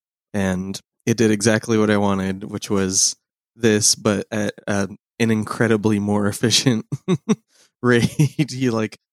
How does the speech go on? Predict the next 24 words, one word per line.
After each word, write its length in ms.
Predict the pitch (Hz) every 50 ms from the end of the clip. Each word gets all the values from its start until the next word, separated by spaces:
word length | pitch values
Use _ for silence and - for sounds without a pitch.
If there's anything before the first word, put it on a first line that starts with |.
| _ _ _ _ _ _ _ _ _
drop 240 | - 131 123 117 -
Magnus, 480 | 113 113 110 110 107 113 110 107 - -
and 160 | 101 110 104
then 240 | 104 101 98 101 98
you're 120 | 101 98 98
just 280 | 101 104 - - - _ _ _ _ _ -
turbocharged 1400 | - 127 120 113 107 110 107 107 104 104 104 - - 117 104 98 95 95 95 95 104 107 104 - - - - - _ _
through 280 | - 113 107 101 101 98
the 100 | 95 101
rest 280 | 98 98 92 - - -
of 60 | 98
the 80 | 98
game. 520 | 92 98 98 95 92 92 92 92 98 101 - - -
This 160 | 113 110 104
seems 300 | - - 104 101 95 104
like 160 | 101 98 -
a 80 | 107 107
lot 180 | 98 95 95 98
of 100 | 95 98
work 220 | 98 95 95 98 - _ -
to 240 | 101 92 92 95 - _ _ _ _ _ _ _ _ _ _ _ _ _ _ _ _ _ _ _ -
get 180 | - 104 - - -
a 80 | 110
monkey, 520 | 107 104 104 101 - 107 101 101 101 101